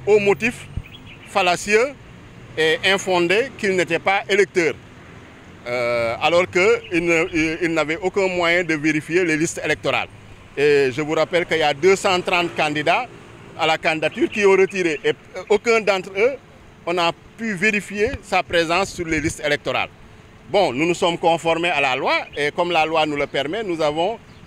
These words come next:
déposé un référé liberté. Et à la suite de ce référé liberté, nous avons saisi le tribunal d'instance de Ziguinchor, euh, pour une demande en annulation de la radiation des listes électorales du candidat Ousmane Sonko.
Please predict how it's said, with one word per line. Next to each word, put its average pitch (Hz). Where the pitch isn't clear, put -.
déposé 180
un 180
référé 180
liberté. 165
Et 160
à 180
la 170
suite 196
de 175
ce 175
référé 170
liberté, 165
nous 165
avons 180
saisi 220
le 202
tribunal 180
d'instance 190
de 160
Ziguinchor, 156
euh, 143
pour -
une 208
demande 202
en 180
annulation 208
de 170
la 160
radiation 196
des 175
listes 190
électorales 165
du 147
candidat 165
Ousmane 143
Sonko. 110